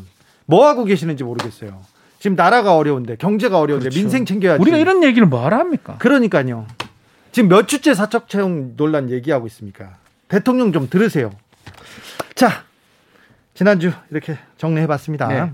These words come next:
Speaker 1: 네. 다음 주, 다음 주 어떤 뉴스가 우리를 기다리고
Speaker 2: 자,
Speaker 1: 있습니까?
Speaker 2: 돗자리 일면을 제가 잘 좀 예측을 해서 요새 많이 맞춰서
Speaker 1: 아, 요새는
Speaker 2: 했는데.
Speaker 1: 좀 높아요.
Speaker 2: <laughs>
Speaker 1: 예전에는 김건희 바락이 좀 그랬는데,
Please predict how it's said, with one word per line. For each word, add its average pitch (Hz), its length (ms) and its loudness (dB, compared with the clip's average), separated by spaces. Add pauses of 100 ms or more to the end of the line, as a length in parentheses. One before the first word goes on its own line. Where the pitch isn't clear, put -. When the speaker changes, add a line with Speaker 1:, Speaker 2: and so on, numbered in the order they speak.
Speaker 1:
네. 139 240 -8 (180)
다음 190 320 0
주, 185 200 -2 (280)
다음 170 280 -4
주 196 300 -2 (240)
어떤 220 400 2
뉴스가 175 520 -4
우리를 143 360 -4
기다리고 143 380 -4
Speaker 2:
자, 123 140 -6
Speaker 1:
있습니까? 120 260 -8
Speaker 2:
돗자리 269 380 -2
일면을 254 800 0
제가 196 520 2
잘 170 340 -4 (120)
좀 151 140 -8
예측을 170 300 -4
해서 156 160 -6
요새 160 160 -6
많이 151 220 -2
맞춰서 156 320 -2
Speaker 1:
아, 170 80 4
요새는 208 440 6
Speaker 2:
했는데. 196 100 2
Speaker 1:
좀 196 180 6
높아요. 196 680 4
Speaker 2:
<laughs> - 20 6
Speaker 1:
예전에는 196 680 2 (480)
김건희 214 400 4
바락이 190 720 4
좀 208 300 4
그랬는데, 175 600 2